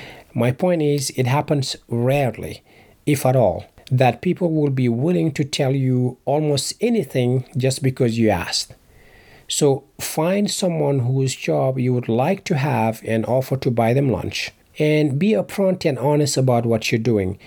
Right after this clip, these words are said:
Tell them that you're interested in switching career paths and would like to ask them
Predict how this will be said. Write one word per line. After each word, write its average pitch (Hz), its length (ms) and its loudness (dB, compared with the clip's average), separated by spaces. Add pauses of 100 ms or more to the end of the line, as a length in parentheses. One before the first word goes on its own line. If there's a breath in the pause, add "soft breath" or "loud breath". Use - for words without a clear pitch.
(240 loud breath)
Tell 165 220 2
them 180 160 2
that 151 140 0
you're 139 140 2
interested 131 460 -2
in 127 120 2
switching 139 460 -2
career 139 380 0
paths 123 520 -2
and 117 200 2
would 123 180 0
like 117 340 2
to - 160 -4
ask 139 320 -2
them 104 280 0